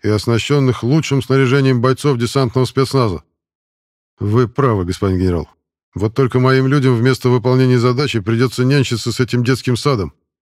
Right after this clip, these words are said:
а у противника такой проблемы не будет». «Решение принято и обсуждению не подлежит», отрезал куратор операции. «У вас есть боевая задача,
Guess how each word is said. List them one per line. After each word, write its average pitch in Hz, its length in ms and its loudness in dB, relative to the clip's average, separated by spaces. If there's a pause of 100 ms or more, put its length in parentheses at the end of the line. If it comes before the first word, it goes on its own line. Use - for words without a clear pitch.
(160)
а 95 100 -2
у 101 100 2
противника 127 600 0
такой 135 260 2
проблемы 127 400 2
не 123 100 2
будет». 117 300 0 (920)
«Решение 117 680 2
принято 139 420 0
и - 160 -6
обсуждению 113 720 0
не 120 140 0
подлежит», 101 500 -4 (300)
отрезал 85 540 -14
куратор 90 360 -10
операции. 87 540 -10 (720)
«У 85 120 -4
вас 117 260 0
есть 127 160 0
боевая 117 420 0
задача, 120 520 -2